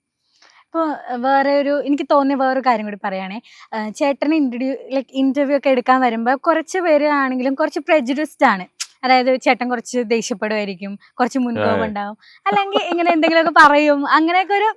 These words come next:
Speaker 1: പ്രജുഡിസ്ഡ് മൈൻഡ് ഉണ്ട്. അപ്പം, ആ, മറ്റേ ജിസ്റ്റോയി ചേട്ടൻ പറയണ പോലെ ഉള്ളറിഞ്ഞു കഴിഞ്ഞാല് വളരെ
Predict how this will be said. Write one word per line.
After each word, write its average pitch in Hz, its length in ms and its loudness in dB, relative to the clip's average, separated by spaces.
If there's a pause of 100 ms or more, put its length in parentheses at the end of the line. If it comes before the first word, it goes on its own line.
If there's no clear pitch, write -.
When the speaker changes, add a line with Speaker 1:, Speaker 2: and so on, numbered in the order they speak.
Speaker 1:
പ്രജുഡിസ്ഡ് 427 560 0
മൈൻഡ് 311 260 2
ഉണ്ട്. 202 160 -4
അപ്പം, 339 580 -2 (160)
ആ, 285 220 6
മറ്റേ 311 500 0
ജിസ്റ്റോയി 294 400 2
ചേട്ടൻ 320 340 -2
പറയണ 311 240 2
പോലെ 294 320 0
ഉള്ളറിഞ്ഞു 285 580 2
കഴിഞ്ഞാല് 311 440 2
വളരെ 311 560 2